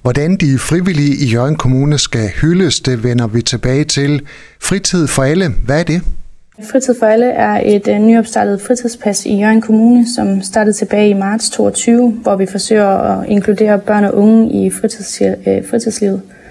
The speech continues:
Speaker 2: Og det er børn og unge under atten år, som har brug for en, en ekstra hjælpende hånd til at komme i gang med en fritidsaktivitet.
Speaker 1: Hvorfor kan det være nødvendigt at få hjælp til at komme i gang med en fritidsaktivitet?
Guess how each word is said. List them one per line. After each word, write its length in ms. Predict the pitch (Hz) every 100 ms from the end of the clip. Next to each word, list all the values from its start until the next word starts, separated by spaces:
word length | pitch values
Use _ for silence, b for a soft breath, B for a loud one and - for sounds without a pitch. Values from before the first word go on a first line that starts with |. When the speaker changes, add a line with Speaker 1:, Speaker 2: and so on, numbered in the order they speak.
| B B
Speaker 2:
Og 140 | 220 202
det 160 | 208
er 40 | 190
børn 280 | 196 208 202
og 100 | 196
unge 240 | 202 208
under 280 | 208 196 -
atten 260 | - 196 196
år, 160 | 190 190
som 220 | - 196
har 100 | 190
brug 260 | 190 208
for 100 | 185
en, 360 | 196 190 - - -
en 160 | 214 208
ekstra 320 | 220 - 202
hjælpende 300 | 202 208 214
hånd 180 | 196 202
til 120 | 196
at 60 | 190
komme 180 | 185
i 40 | 185
gang 200 | 185 185
med 80 | 180
en 100 | 180
fritidsaktivitet. 1000 | - 180 190 - - - - - - - - _ _
Speaker 1:
Hvorfor 220 | 135 185
kan 140 | 151 127
det 140 | 123
være 140 | 123
nødvendigt 540 | 120 117 131 165 131 120
at 120 | 113
få 180 | - 123
hjælp 340 | 110 143 160
til 120 | -
at 100 | 131
komme 240 | 117 123 123
i 20 |
gang 260 | - 165 127
med 180 | 127 135
en 200 | 123 117
fritidsaktivitet? 1400 | - 160 160 151 127 - 123 113 - 113 117 131 120 -